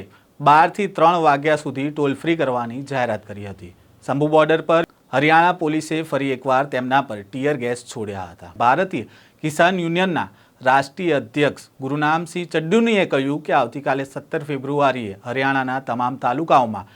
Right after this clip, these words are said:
ટ્રેક્ટર સાથે પ્રદર્શન કરવામાં આવશે અને અઢાર નવેમ્બર રવિવારના રોજ હરિયાણાના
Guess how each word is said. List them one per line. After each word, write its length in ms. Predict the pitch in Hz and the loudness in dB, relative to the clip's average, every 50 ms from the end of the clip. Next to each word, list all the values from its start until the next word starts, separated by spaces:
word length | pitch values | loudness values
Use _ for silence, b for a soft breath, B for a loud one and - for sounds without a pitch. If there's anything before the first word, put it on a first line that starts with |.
| b b b b _ | b b b b _
ટ્રેક્ટર 420 | - 143 143 143 - _ 190 180 175 | 0 0 0 0 -2 _ 2 2 2
સાથે 420 | 170 - 151 127 123 - 135 135 | 2 2 0 0 0 -2 -6 -6
પ્રદર્શન 500 | 143 143 135 120 123 120 120 - 147 147 156 143 | -4 -4 -6 -4 -4 -6 -6 -6 -10 -10 -8 -10
કરવામાં 400 | 120 113 110 107 104 104 101 98 | -8 -8 -8 -8 -8 -10 -12 -12
આવશે 260 | 90 90 - - 85 95 - _ 120 | -12 -14 -18 -20 -20 -20 -18 _ -6
અને 140 | 117 123 127 | -4 0 0
અઢાર 320 | 123 117 117 127 135 139 143 151 143 | 0 2 2 4 2 2 2 0 -2
નવેમ્બર 380 | 131 135 151 160 165 151 127 98 - b b b b b b b | -2 0 -2 0 0 0 0 0 -2 b b b b b b b
રવિવારના 460 | - 147 147 156 165 170 175 180 175 | 2 2 4 6 4 4 4 2 2
રોજ 260 | 170 175 175 185 170 | 2 2 0 0 0
હરિયાણાના 520 | 160 147 135 143 147 151 151 151 147 143 | -2 0 2 2 2 4 2 2 0 0